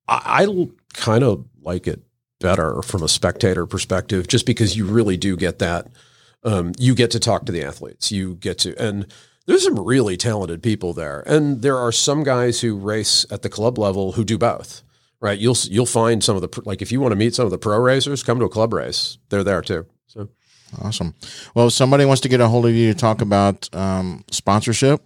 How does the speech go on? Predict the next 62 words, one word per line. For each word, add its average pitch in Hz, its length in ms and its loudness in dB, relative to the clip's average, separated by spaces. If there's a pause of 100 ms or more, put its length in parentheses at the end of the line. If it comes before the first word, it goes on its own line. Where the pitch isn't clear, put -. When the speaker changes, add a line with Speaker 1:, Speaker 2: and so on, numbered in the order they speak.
Speaker 2:
or 95 200 2
if 90 80 -2
they 95 140 -2
wanna 98 180 0
talk 98 220 0
to - 60 -4
you 95 40 -2
about 95 160 0
your 92 80 -4
services 98 380 0
of 95 80 -4
Audacity, 95 500 0
how, 104 300 0
what's 110 200 -2
the 107 60 -6
best 104 180 2
way 101 120 2
somebody 98 220 0
can 92 100 0
get - 20 2
a 90 40 2
hold 95 120 2
of 85 80 -4
you? 82 140 -6 (100)
Speaker 1:
Sure. - 320 -2
Uh, 143 240 6
easiest 185 460 2
thing, 180 320 4
um, 127 580 0 (100)
for 113 360 -2
sponsorship, 160 720 0
go 143 80 2
to 131 60 0
fiwop 127 400 0
racing 127 320 0
dot 117 200 0
com, 135 320 0
F 113 260 -2
I 113 220 0
W 110 400 -2
O 104 160 -2
P, 131 320 -2
and 101 180 -2
no, 98 140 0
I 98 60 -2
won't 98 200 -4
tell 107 100 -2
you 101 120 -2
what 101 80 -2
it 110 60 -8
means. 151 340 -2 (340)
Um, 117 540 2 (240)
it's 110 200 -2
not 113 200 2
obscene. 139 460 0
Just - 240 -8
be 104 100 -2
aware 101 220 0
of 101 80 0
that. 131 360 -2
Speaker 2:
<laughs> - 160 -10
Speaker 1:
Um, 117 380 4